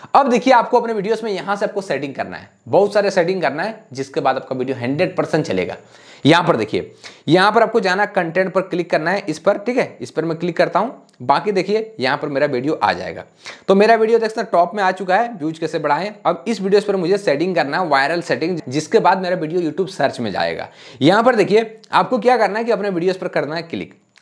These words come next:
आपका वीडियो अपलोड हो रहा है उसे अपलोड होने दो, जब तक होता है होने दो। यहाँ पर देखिए तब तक आपको सेटिंग सारा कर लेना है, अगर अपलोड हो भी गया है फिर भी आपको सेटिंग करना है। यहाँ पर देखिए आपको पेंसिल आइकन पर करना है क्लिक। पेंसिल आइकन पर जैसे क्लिक करते हो उसके बाद आपका वीडियो यहाँ पर खुल जाता है।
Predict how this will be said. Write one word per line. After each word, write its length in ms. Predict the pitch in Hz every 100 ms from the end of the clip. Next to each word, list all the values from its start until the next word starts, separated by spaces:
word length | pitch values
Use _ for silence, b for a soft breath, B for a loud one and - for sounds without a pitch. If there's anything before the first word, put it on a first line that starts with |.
| -
आपका 220 | 143 214
वीडियो 240 | 190 208
अपलोड 260 | 214 226 247
हो 60 | 233
रहा 140 | 190
है 60 | 233
उसे 160 | 233
अपलोड 280 | 254 233 254
होने 180 | 247 269
दो, 180 | 143 98
जब 240 | 139 196
तक 100 | 233
होता 220 | 175 165 226
है 100 | 277
होने 240 | 185 156
दो। 160 | - - B B B
यहाँ 180 | 151 220
पर 120 | 247
देखिए 220 | 233 208 247
तब 200 | 240 233
तक 100 | 226
आपको 180 | 220 226
सेटिंग 320 | 220 185 202
सारा 200 | 202 190
कर 180 | 190 202
लेना 220 | 196 185
है, 240 | 175 165 -
अगर 140 | 175 196
अपलोड 340 | 185 196 180
हो 120 | 156
भी 120 | 196
गया 180 | 190 170
है 60 | 202
फिर 180 | 196 175
भी 80 |
आपको 160 | 180 180
सेटिंग 300 | 160 139 120
करना 180 | 95 90
है। 120 | 85 B B B 147
यहाँ 160 | 202
पर 140 | 233 226
देखिए 220 | 208 240
आपको 320 | - - 214
पेंसिल 400 | 190 170 160 202
आइकन 340 | 196 131 131 151
पर 100 | 139
करना 240 | 127 113
है 40 | 127
क्लिक। 260 | - - _ _ _ _ _ _ _ -
पेंसिल 320 | 160 165 214
आइकन 220 | 190 202
पर 100 | 202
जैसे 220 | 175 165
क्लिक 240 | 185 196 190
करते 200 | 160 190
हो 60 | 190
उसके 260 | 175 -
बाद 100 | 180
आपका 180 | 165 165
वीडियो 220 | 143 135
यहाँ 120 | 139
पर 80 | 156
खुल 220 | - 120
जाता 260 | 87 85 -
है। 100 | 98